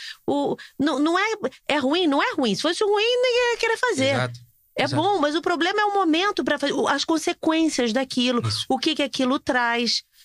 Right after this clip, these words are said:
Speaker 1: Né? Porque eu vi até um post seu que eu achei super interessante, é, de uma, acho que foi uma mãe, eu não lembro agora quem,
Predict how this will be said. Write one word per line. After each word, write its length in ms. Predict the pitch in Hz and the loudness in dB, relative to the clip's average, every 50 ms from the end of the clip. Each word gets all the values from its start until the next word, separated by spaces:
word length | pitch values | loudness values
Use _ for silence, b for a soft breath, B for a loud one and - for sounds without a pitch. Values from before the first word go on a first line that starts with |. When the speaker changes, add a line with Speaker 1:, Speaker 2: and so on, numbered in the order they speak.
| b _ _ | b _ _
Speaker 1:
Né? 160 | - 269 320 | -4 -4 -2
Porque 360 | 311 - 320 294 - - 294 302 294 | -2 -4 -4 -4 -2 -2 0 0 0
eu 120 | - 240 247 | 0 0 0
vi 160 | 214 262 262 | 0 -2 -2
até 180 | 262 - 302 330 | -2 0 -2 -2
um 100 | 349 339 | -2 -2
post 320 | - 269 240 240 233 240 | 0 0 0 0 -2 -2
seu 160 | 214 - 220 | -2 -2 -2
que 60 | 208 | -2
eu 20 | 214 | -2
achei 160 | 196 233 220 | -2 -2 -2
super 200 | - - 202 233 | -4 -4 -4 -4
interessante, 580 | 214 - 214 196 196 190 - 262 262 262 - B B B B B B _ | -2 -2 -2 -2 -2 -2 0 -2 -2 -2 -4 B B B B B B _
é, 320 | - 208 208 208 202 202 | -2 0 2 2 2 0
de 160 | 196 180 196 208 | 0 0 0 0
uma, 280 | 214 220 214 208 202 | 0 0 0 0 0
acho 120 | 190 208 - | -2 -4 -4
que 60 | - | -2
foi 100 | 269 269 | -2 -2
uma 100 | 262 240 | 0 0
mãe, 460 | 180 170 180 214 226 214 190 175 170 | 0 0 0 0 0 0 0 -2 -2
eu 160 | 175 - - 165 | -2 -4 -4 -4
não 140 | 185 208 | -2 -2
lembro 300 | 208 202 202 208 202 196 | -2 -2 -2 -2 -2 -2
agora 180 | 208 208 208 208 | -2 -2 -4 -4
quem, 180 | - - 170 | -4 -6 -6